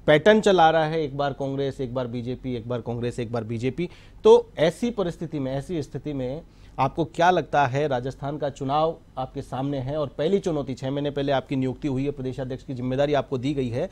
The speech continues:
तो ऐसे में अब जो चुनौती है उसको किस प्रकार से आप देखते हैं, राजस्थान की चुनौती को?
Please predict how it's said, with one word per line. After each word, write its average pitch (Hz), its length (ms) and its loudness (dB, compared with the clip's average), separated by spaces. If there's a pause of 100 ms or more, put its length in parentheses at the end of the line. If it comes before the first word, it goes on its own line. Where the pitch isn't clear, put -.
(300)
तो 220 80 6
ऐसे 185 380 -2
में 180 320 -4
अब 180 240 -4 (360)
जो 160 80 -4
चुनौती 185 400 2
है 135 220 -4
उसको 190 240 -4
किस 208 180 -4
प्रकार 170 300 0
से 165 120 -4
आप 143 120 -4
देखते 120 260 -10
हैं, 101 120 -14 (120)
राजस्थान 117 420 -10
की 107 120 -16
चुनौती 101 320 -14
को? - 160 -20